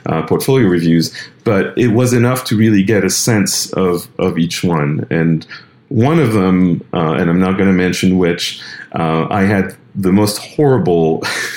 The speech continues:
<laughs> uh, the most horrible, um, experience. And I was sort of warned by other people about this, you know, this particular person and, and, you know,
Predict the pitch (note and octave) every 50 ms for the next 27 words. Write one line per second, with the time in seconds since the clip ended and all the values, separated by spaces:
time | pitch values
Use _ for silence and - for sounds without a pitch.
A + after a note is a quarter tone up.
0 | - - - E3+ - - - - - - - - - - - F#2+ F2+ E2+ E2+ E2+
1 | F#2 G2 G2 G#2+ A2 A2 - - - G2 G2 G2 F#2 D#2+ F2 E2+ E2 D#2+ D#2 -
2 | - E2 D#2 D2 C#2+ D2 C#2+ D2 D2 - - - F#2+ G2 - - - C#3 D3+ B2
3 | G2+ F#2 F2 D#2+ D#2+ - - - - - - - - - - G#2+ A2+ B2+ C#3+ D#3+
4 | E3 D3+ - - D#3 C#3+ C3+ A#2 G2+ G2 G2+ G2+ G#2 G#2 G2+ F#2+ G2+ F2+ F2+ F#2
5 | F2+ F#2+ F#2+ - F#2 E2+ - F2 E2 E2 D2+ F2 E2+ E2 D#2+ - - E2+ D#2 D#2+
6 | - - - E2+ E2+ E2+ D#2+ F2+ E2+ - - F2+ F2+ - - F2 E2 E2 E2 -
7 | - A#2+ A2+ A#2 - G#2+ F#2+ F#2 F2 E2+ E2 D#2+ D2+ - - E2 D#2 D#2 D2 -
8 | - E2 D#2 D#2